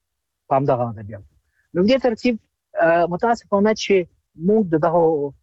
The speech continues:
مقتدرو هیوادو، اه، که هغه چین دی، که ایران دی، که روسیه ده، اه، اه، غیر د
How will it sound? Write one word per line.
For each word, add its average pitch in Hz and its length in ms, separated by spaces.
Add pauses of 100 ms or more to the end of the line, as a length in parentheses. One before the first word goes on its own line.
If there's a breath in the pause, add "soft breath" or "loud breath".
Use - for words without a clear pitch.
(120)
مقتدرو 160 460
هیوادو، 147 680 (360)
اه، 135 440 (220)
که 156 60
هغه 147 200
چین 202 360
دی، 170 280
که 170 240
ایران 170 400
دی، 160 320 (540)
که - 60
روسیه 139 420
ده، 156 200 (520)
اه، 131 540
اه، 151 280 (100)
غیر 202 260
د 175 360